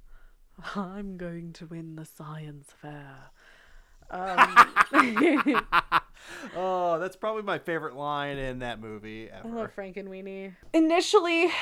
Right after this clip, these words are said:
Speaker 1: um, I have a lot to say about the, um, the shower scene,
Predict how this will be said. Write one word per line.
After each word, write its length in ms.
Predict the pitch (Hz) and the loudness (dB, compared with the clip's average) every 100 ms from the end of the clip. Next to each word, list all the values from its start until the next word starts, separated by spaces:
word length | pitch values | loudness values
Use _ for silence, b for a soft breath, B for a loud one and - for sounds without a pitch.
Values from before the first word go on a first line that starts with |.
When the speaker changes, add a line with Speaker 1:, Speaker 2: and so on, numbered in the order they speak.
| B B - | B B 2
Speaker 1:
um, 240 | 311 294 | 4 4
I 140 | - 349 | 6 8
have 180 | 392 | 8
a 40 | 392 | 8
lot 280 | 330 277 - | 8 6 6
to 140 | 285 | -4
say 300 | - 262 240 | 0 4 4
about 500 | 233 220 208 202 214 | 6 8 8 6 0
the, 440 | 208 214 208 202 - | -6 -4 -4 -4 -2
um, 680 | 202 208 202 196 196 190 208 _ _ _ _ _ _ | 0 0 0 -4 -10 -14 -16 _ _ _ _ _ _
the 160 | 240 226 | -8 -6
shower 440 | - 220 226 220 | 2 4 4 2
scene, 500 | 214 247 220 214 214 | -2 -6 -4 -6 -8